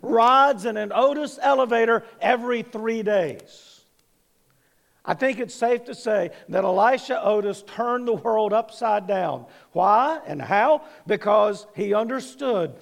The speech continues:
there's a moment when you have to cut the rope. Now, I want you to please hear what I'm about to say. Playing it safe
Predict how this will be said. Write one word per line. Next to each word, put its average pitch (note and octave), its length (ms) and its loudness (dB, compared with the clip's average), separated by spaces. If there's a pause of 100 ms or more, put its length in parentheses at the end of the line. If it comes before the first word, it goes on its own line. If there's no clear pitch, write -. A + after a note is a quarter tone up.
(240)
there's F#3+ 240 -2
a G#3+ 80 0
moment A3+ 840 -2 (560)
when F#3+ 140 -6
you F3+ 140 -6
have F#3+ 360 -2
to G#3 100 -10
cut F#3 400 -6
the E3+ 80 -10
rope. D#3+ 440 -6 (960)
Now, F3+ 120 0
I - 20 4
want C4+ 300 0
you C4+ 80 -6
to B3 100 -4
please B3 480 -8
hear A#3 180 -4
what A3+ 160 -2
I'm G#3+ 160 0
about G3+ 360 -2
to F3+ 100 -8
say. - 380 -8 (1000)
Playing C4 640 0
it C4+ 220 -4
safe G#3+ 1120 -4